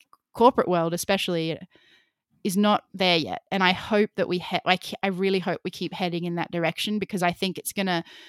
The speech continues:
completely change everything. It's gonna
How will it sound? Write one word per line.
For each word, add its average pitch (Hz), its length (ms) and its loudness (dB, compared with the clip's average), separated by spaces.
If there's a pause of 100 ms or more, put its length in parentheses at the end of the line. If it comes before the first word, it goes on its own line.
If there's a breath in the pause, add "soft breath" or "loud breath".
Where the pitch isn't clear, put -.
(320 loud breath)
completely 240 640 2
change 196 600 0 (160)
everything. 185 420 0
It's - 140 -8
gonna 180 440 -2